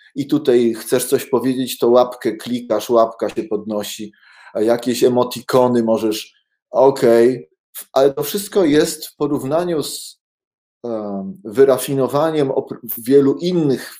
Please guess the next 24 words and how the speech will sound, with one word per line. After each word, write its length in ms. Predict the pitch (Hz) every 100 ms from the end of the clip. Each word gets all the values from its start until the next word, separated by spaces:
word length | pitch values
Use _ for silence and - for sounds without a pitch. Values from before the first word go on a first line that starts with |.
| -
form 360 | - 139 127
oprogramowania, 1160 | 117 - 117 107 117 117 117 113 104 101 123 165 _ _ - _
to, 120 | 117
to 140 | - 160
są 180 | 170
wszystko 340 | 165 170 - 160
dziecinne 640 | 151 151 - 151 156 156
igraszki 600 | 151 151 123 - - 143
w-, 100 | 147 _ _ _
dla, 140 | 135
do 180 | - 143
przedszkola. 720 | - 170 165 - 214 107 - - _ _ -
Także 280 | 113 123
ja 140 | 123 123
sądzę, 380 | 143 135 135 127
że, 360 | 120 131 127 - _ _ _ -
mm, 340 | 208 - - _ _ _ 101
zobaczymy, 840 | 123 139 131 127 - 127 123 139 147
kilka 380 | 143 131 -
lat 260 | 127 117 -
upłynie 500 | 123 - 120 110 120
i 40 |
zobaczymy 640 | 127 117 117 - 120 127 127 - _
programy 560 | - 127 131 123 117